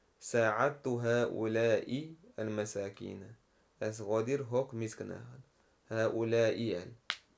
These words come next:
هؤلاء مفعول به ما يقع غادي نحاندنا هؤلاء هوك عندنا. هؤلاء. غادي يشدات الفتحتان.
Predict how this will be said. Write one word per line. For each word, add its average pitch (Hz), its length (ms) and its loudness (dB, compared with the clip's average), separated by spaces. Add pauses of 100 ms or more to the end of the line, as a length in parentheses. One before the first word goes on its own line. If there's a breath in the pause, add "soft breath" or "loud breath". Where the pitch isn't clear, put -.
(420)
هؤلاء 110 520 4
مفعول 117 540 0
به 110 280 -2
ما 123 140 -2
يقع 104 300 -2
غادي 117 320 2
نحاندنا 110 760 -2
هؤلاء 110 400 2
هوك 117 280 -2
عندنا. 95 440 -6
هؤلاء. 120 1000 2 (320)
غادي 110 260 -2
يشدات 123 420 4
الفتحتان. 101 800 -8